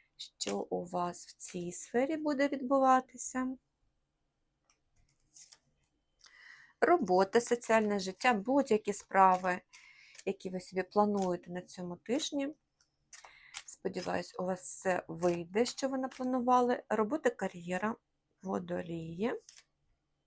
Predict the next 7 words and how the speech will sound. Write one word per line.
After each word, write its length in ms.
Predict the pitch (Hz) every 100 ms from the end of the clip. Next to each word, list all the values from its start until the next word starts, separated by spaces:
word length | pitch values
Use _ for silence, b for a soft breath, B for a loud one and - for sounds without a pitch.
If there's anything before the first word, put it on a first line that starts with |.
| _ _ _ _ _ B B B B B
І 100 | 320
фінанси. 720 | 370 311 262 262 262 220 220 220 - _ _ B B B B
Що 400 | - - 302 330
ви 120 | 285
отримаєте 880 | - - 214 226 208 202 196 - 190
в 80 |
ручках 800 | 185 202 196 - - 185 - -